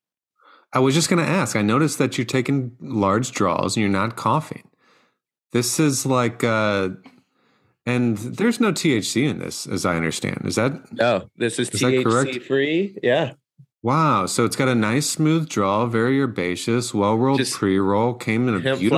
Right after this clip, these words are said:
Speaker 2: flower.
Speaker 1: box. Hemp flower. Oh my gosh. Wh-, what else are you experiencing right now? You look
Speaker 2: Well,
Speaker 1: stoic. You look mellow without being high.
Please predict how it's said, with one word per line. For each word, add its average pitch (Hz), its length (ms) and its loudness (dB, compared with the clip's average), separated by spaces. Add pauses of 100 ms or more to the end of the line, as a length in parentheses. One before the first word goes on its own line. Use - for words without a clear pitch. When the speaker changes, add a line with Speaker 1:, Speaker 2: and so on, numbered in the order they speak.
Speaker 2:
flower. 135 200 2
Speaker 1:
box. 127 500 0 (380)
Hemp 127 240 -2
flower. 160 600 0 (480)
Oh 151 140 0
my 87 160 -4 (160)
gosh. - 600 -2 (1800)
Wh-, - 200 -12 (180)
what 165 180 0
else 185 200 0
are 117 40 4
you 90 100 2
experiencing 98 680 -2
right - 220 -6
now? - 320 -6 (2500)
You 123 80 4
look - 120 6
Speaker 2:
Well, 160 100 4
Speaker 1:
stoic. 135 540 0 (380)
You 123 140 4
look 214 160 2
mellow 139 420 4
without 117 400 2
being 95 260 0
high. 90 360 -4